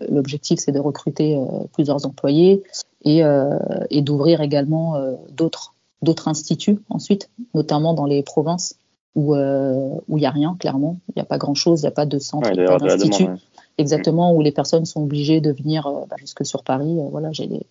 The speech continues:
Speaker 1: j'ai des clientes qui viennent de Lille, de, voilà, enfin, d'un peu partout, euh, bah, parce que, euh, ils ont pas un endroit où ils peuvent, euh, être écoutés et être soutenus, en fait.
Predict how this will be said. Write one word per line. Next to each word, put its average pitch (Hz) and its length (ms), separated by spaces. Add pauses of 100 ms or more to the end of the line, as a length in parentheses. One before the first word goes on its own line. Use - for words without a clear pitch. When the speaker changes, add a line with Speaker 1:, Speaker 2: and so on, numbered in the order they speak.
(300)
Speaker 1:
j'ai 143 80
des 143 100
clientes 147 320
qui - 140
viennent 139 180
de 135 240 (320)
Lille, 160 280
de, 143 160
voilà, 135 260
enfin, - 240 (420)
d'un 143 120
peu 156 100
partout, 196 540 (340)
euh, 147 40 (480)
bah, - 100
parce - 240
que, - 80
euh, 147 480 (340)
ils 139 140
ont 139 80
pas 160 100
un 156 160
endroit 143 400
où 156 80
ils 139 100
peuvent, 147 300
euh, 139 260 (680)
être - 240
écoutés 170 720 (100)
et 139 180 (440)
être 185 140
soutenus, 190 300
en 143 60
fait. - 300